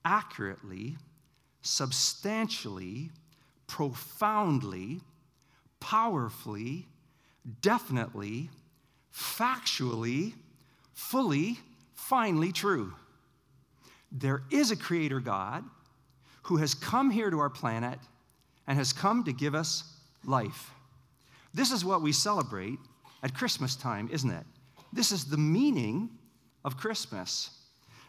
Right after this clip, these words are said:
And so we've been reading here in this about, uh, joy. If you were to read the reading for today, written by Craig Featherstone, thank you, Craig.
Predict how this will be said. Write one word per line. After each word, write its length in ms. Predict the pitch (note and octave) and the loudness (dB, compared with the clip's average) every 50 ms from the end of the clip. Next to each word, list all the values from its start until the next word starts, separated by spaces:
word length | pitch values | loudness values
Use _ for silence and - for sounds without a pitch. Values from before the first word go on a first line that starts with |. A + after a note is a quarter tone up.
| - | -2
And 80 | D#3+ D#3+ | 0 0
so 160 | D#3+ - G3+ | 2 2 2
we've 240 | F#3+ F3+ A#3 C4+ G3+ | 4 4 2 2 2
been 180 | F#3 F3 E3 E3 | 4 4 4 4
reading 380 | G3 A#3 B3+ A#3+ F#3+ E3+ E3+ | 4 2 2 2 4 4 4
here 540 | D#3+ B2 C3+ B2 A#2 G#2+ G#2 A#2 D3 F3 - - - _ - | 4 2 0 -2 -2 -2 -4 -4 -6 -8 -12 -16 -12 _ 0
in 220 | F3 G3+ G#3 D#3 | 2 2 2 2
this 500 | A#2+ G2+ G#2 E3 G#3 - - - - - - - - - - - | 0 -2 -4 -4 -4 -4 -6 -8 -10 -14 -20 -20 -20 -18 -8 -6
about, 440 | C#3 C3 D3 D3 C#3+ C3+ C3+ C3+ - - - - - - - _ _ _ | -2 0 2 2 2 2 -2 -4 -10 -16 -20 -20 -20 -20 -20 _ _ _
uh, 440 | - A#2+ A#2 G#2 F#2 E2+ D#2 E2 - - - - _ _ _ _ C3+ | -6 -4 -2 -2 -4 -4 -6 -8 -10 -12 -16 -18 _ _ _ _ -2
joy. 400 | A#2 E3+ F3+ E3 B2+ G2+ E2 C#2+ - - | 2 4 4 4 4 2 -2 -4 -8 -10
If 180 | - A2 - D#3 | -10 -8 -6 -4
you 200 | F3+ G#3 A3+ A3 | -2 0 0 0
were 200 | F3+ D#3 E3 D#3+ | 0 -2 -2 -2
to 100 | D#3+ D3 | 0 0
read 280 | C#3 D#3 F3+ F#3 E3+ D3+ - - - - | 0 0 0 0 -2 -4 -8 -14 -10 -6
the 100 | C#3+ B2 | -4 0
reading 240 | C#3+ D#3+ D#3 D#3+ D#3 | 0 2 2 2 2
for 140 | - C#3 | 0 -2
today, 480 | C3 - C3+ A#2 A#2 A#2 C3 E3+ B3 C4 - - - _ - | -4 -4 -4 -2 -2 -2 -2 -2 -4 -6 -10 -16 -20 _ -6
written 200 | C3+ C#3+ C3+ B2+ | -4 -2 -2 -2
by 140 | A#2+ A2+ A2+ | -2 -2 -4
Craig 320 | A2 - A#2+ A#2 A2+ G#2+ | -6 -6 -6 -6 -6 -6
Featherstone, 580 | - A2+ A2+ A#2 A#2+ - - - C3+ F3 G#3+ G#3 | -8 -8 -6 -6 -6 -8 -8 -6 -6 -6 -6 -6
thank 300 | - G2+ F2+ F#2+ - - | -8 -8 -10 -10 -10 -12
you, 80 | G2+ | -14
Craig. 320 | - - - A2 D3 A#3+ | -14 -12 -12 -10 -10 -12